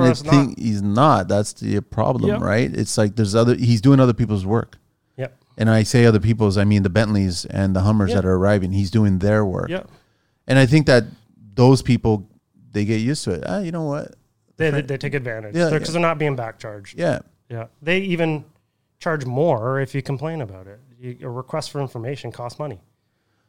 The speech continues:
Speaker 1: A request for information.
Speaker 2: An R F I, please.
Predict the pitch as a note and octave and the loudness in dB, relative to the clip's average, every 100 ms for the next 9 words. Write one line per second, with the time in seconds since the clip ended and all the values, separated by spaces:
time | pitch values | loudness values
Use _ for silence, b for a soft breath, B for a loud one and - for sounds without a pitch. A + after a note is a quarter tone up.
0 | _ _ A#2 A#2 A2 - D3+ E3 - D3+ | _ _ 0 2 2 4 4 4 4 2
1 | B2 C3+ B2 B2+ A2+ A#2 B2 - F#2+ - | 4 4 4 4 4 4 2 0 -4 -6
2 | A2 A#2 D3 C#3 C#3+ A#2 C3+ C#3+ A2+ B2 | -10 -14 -8 -6 -6 -8 -8 -8 -8 -12
3 | B2+ B2+ | -12 -14